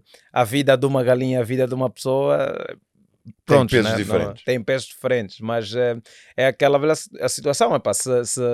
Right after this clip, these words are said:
Speaker 1: se formos tratar com a justiça, <laughs> vai ter que ser por aí.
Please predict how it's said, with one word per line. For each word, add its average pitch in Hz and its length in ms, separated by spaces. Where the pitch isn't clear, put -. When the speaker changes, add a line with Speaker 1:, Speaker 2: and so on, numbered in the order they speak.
Speaker 1:
se - 180
formos 165 320
tratar 143 500
com 139 120
a 135 80
justiça, 208 640
<laughs> 117 560
vai 131 160
ter 165 140
que - 80
ser 160 140
por 180 180
aí. 160 240